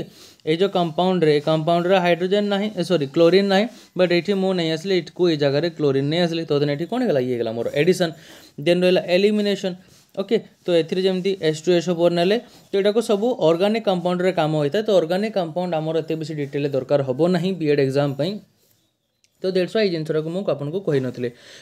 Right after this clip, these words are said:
ଫିର୍ ବି ତଥାପି ଟିକେ ଦେଖେଇ ଦେଇଥାନ୍ତୁ କି, ମାନେ, ରିଆରେଞ୍ଜମେଣ୍ଟ ରିଆକ୍ସନ ଯ-, ଯେହେତୁ ମୁଁ କହିଥିଲି ପଢ଼େଇବି ବୋଲି, ତ ତେଣୁକରି ମୁଁ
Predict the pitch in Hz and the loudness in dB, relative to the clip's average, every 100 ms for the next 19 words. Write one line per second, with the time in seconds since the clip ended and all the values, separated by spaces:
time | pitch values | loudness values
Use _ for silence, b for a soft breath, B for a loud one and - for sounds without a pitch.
0 | B 202 226 233 202 202 202 190 196 165 | B -2 -2 -2 0 0 0 -2 -2 -2
1 | 160 185 185 175 170 208 180 156 160 160 | 2 2 2 0 -2 -4 -4 -2 -2 0
2 | 156 160 175 180 160 156 170 156 139 139 | 2 2 0 -2 -2 -2 -4 -4 -4 -2
3 | 147 151 175 175 170 151 156 175 160 143 | -2 0 0 -2 2 0 0 -4 -2 0
4 | 143 143 202 214 175 139 143 156 214 | 0 0 -2 -2 -2 -2 -2 -2 -4